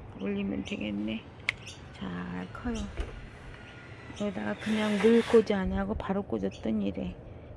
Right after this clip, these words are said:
이제 뿌리가 나야지 이제 살아나겠지. 한번 그냥 직접적으로. 너무나 많이 클라우드?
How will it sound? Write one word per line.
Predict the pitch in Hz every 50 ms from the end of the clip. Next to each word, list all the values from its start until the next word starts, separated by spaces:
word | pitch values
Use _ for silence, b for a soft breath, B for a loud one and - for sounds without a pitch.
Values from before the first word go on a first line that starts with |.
| -
이제 | - 202
뿌리가 | - - 247 269 262 262 240 247 233
나야지 | 220 202 170 170 175 180 185 190 190 190 190 185 - - 247 254 254 247 220
이제 | 190 - 190 180 -
살아나겠지. | - 226 233 226 220 202 185 185 185 - - - - - - - - - - - - - - - - - - - - - - - - - B B B B B - -
한번 | 226 220 214 208 202 185 -
그냥 | - 196 185 185 180 180 - - - - - - - - - - - -
직접적으로. | - - - - - - - - - - - - - - - 196 - - - - - - - - - - - - - - - - - - - - - - -
너무나 | 185 185 190 190 190 185 185 185 180 180 180 175
많이 | 180 180 180 180 180 185 180 180 180 180 180 - - - - - - - - - - - - - - - - - - - -
클라우드? | 233 220 214 196 185 180 175 175 - - 320